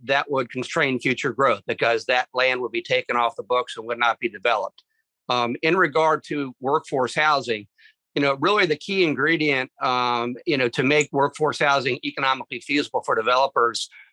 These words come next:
are these low-income housing tax credits or litec tax credits that the federal government provides. We can match those, and we do match those on the state level. I think last year we had twenty million dollars worth of these,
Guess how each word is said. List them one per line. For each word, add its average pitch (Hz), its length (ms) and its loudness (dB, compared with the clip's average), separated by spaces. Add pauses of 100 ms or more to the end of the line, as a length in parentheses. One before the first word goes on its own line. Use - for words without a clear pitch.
(120)
are 131 140 4
these 127 260 0
low-income 135 460 2
housing 127 380 0
tax 135 280 -2
credits 101 420 -6
or 123 60 -2
litec 127 520 0
tax 131 320 -2
credits 107 460 -4
that 117 280 -2
the - 60 -20
federal 123 240 2
government 123 280 0
provides. 101 520 -2 (400)
We 151 140 2
can 135 240 2
match 160 320 2
those, 127 380 0
and 135 120 -4
we 127 120 -2
do 175 120 2
match 139 360 -2
those 123 380 -2
on 113 200 -2
the 113 60 -4
state 143 280 -2
level. 98 320 -4
I 101 40 -14
think 127 200 -8
last 135 320 0
year 135 140 0
we 120 140 0
had 120 140 0
twenty 139 260 -2
million 127 260 0
dollars 123 400 2
worth 120 240 0 (120)
of 110 120 -6
these, 113 360 -4